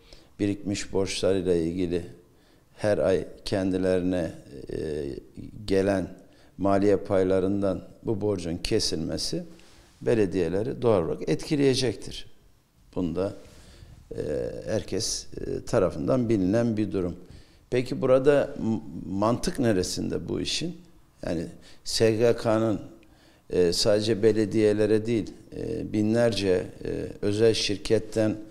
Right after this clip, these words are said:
alacağı olan S G K primlerinin sadece belediyelere, e, yönelerek belediyelerden tahsil etmesiyle S G K rahatlayacak mı? S G K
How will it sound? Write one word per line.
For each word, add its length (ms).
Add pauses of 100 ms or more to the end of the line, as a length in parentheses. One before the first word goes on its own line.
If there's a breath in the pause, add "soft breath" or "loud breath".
(360 loud breath)
alacağı 420
olan 200
S 260
G 180
K 280
primlerinin 760 (320 loud breath)
sadece 540
belediyelere, 880 (600 loud breath)
e, 440
yönelerek 720
belediyelerden 800
tahsil 420
etmesiyle 720 (400 loud breath)
S 260
G 200
K 400 (140)
rahatlayacak 720
mı? 140 (360)
S 220
G 200
K 260